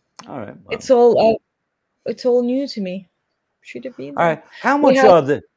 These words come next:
Speaker 1: how much are the tickets to purchase?
Speaker 2: Uh, shall we check online? I don't remember.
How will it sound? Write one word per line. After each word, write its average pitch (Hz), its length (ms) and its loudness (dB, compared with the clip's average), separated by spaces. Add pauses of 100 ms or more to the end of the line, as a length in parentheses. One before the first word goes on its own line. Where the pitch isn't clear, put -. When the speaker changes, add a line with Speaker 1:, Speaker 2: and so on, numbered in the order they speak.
(160)
Speaker 1:
how 254 140 -8
much 247 240 -6
are 147 100 -6
the 90 160 -10
tickets - 600 -18 (580)
to 90 100 -18
purchase? - 540 -20 (1000)
Speaker 2:
Uh, 262 600 6 (1080)
shall - 240 -4
we 294 120 -2
check 294 280 0
online? 269 520 0
I - 500 -18
don't 196 180 -18
remember. 202 440 -16